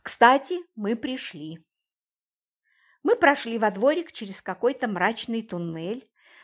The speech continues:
заставленный мусорными ящиками.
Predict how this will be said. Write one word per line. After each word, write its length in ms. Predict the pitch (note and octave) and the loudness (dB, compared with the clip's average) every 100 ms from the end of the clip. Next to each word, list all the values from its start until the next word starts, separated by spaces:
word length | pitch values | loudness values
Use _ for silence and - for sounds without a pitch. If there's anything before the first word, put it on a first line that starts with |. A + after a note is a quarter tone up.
| - | -16
заставленный 840 | A#3 A#3+ A#3+ - A3+ A3+ A3 A3 A3 | 2 2 4 2 2 2 -2 -2 0
мусорными 600 | A3+ A3 A3+ G3+ G3 G3+ | 0 0 -2 -4 -4 -6
ящиками. 960 | G3 G3+ G3 - - - F#3 F#3 F#3+ | -2 -2 -2 -6 -10 -12 -12 -12 -14